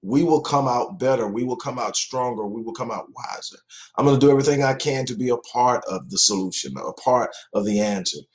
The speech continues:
a part of empowerment and elevation. But you have a responsibility to yourself. It's within you. You have to figure it out.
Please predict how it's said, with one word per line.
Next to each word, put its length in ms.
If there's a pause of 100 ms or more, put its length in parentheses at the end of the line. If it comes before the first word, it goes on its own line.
(200)
a 100
part 480
of 180
empowerment 680
and 120
elevation. 580 (240)
But 160
you 80
have 160
a 60
responsibility 880
to 100
yourself. 500 (280)
It's 240
within 500
you. 340 (200)
You 280
have 220
to 100
figure 360
it 120
out. 220